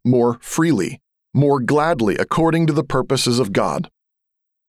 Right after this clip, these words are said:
We want our expectations to be as high as God's are and not any higher and not any lower. We want to receive from God what he has for us in the gift of marriage. If we take Scripture seriously,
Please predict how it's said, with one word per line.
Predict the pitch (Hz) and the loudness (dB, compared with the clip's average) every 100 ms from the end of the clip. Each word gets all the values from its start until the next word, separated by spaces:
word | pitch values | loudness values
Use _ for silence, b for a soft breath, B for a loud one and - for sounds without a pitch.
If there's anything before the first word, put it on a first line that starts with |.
| - | -2
We | 170 | 0
want | 208 185 175 - | 2 0 0 -2
our | 143 147 | 0 0
expectations | 151 - 156 - 151 143 147 143 - | -2 -2 -4 -2 -2 0 0 -2 -2
to | |
be | 120 113 | 2 2
as | 104 | 0
high | - 156 160 170 | -2 -2 0 0
as | 170 135 | 0 -2
God's | - 143 143 151 | 0 0 0 0
are | 151 151 160 160 _ _ _ | 0 0 -2 -6 _ _ _
and | 127 127 | -2 0
not | 127 147 | 0 0
any | 147 156 | -2 0
higher | 185 139 117 143 160 _ _ _ _ _ - | 0 0 0 -2 -4 _ _ _ _ _ -4
and | 135 | 0
not | 113 110 | 2 2
any | 120 127 | 2 2
lower. | 135 151 - - _ _ _ _ _ - | 2 2 -2 -8 _ _ _ _ _ -2
We | 185 | 0
want | 185 180 | 2 0
to | 165 | 0
receive | 151 135 - 170 165 | 2 2 0 0 0
from | - 180 196 | 0 0 2
God | 175 117 98 107 | 2 2 0 0
what | 117 131 | 0 0
he | 123 | 0
has | 165 185 202 | 0 -2 -2
for | - 135 113 | 0 0 2
us | 113 - - | 0 -2 -2
in | 160 | 0
the | 165 | 2
gift | 135 143 - | 0 -2 -2
of | 131 | -2
marriage. | 160 131 82 - - _ _ _ _ _ _ _ | 0 -2 -4 -6 -8 _ _ _ _ _ _ _
If | - 143 | -4 -2
we | 147 | 0
take | 160 147 | -2 -2
Scripture | - 147 - 113 | -2 -2 0 0
seriously, | - 214 160 113 - 98 | 0 2 2 0 0 0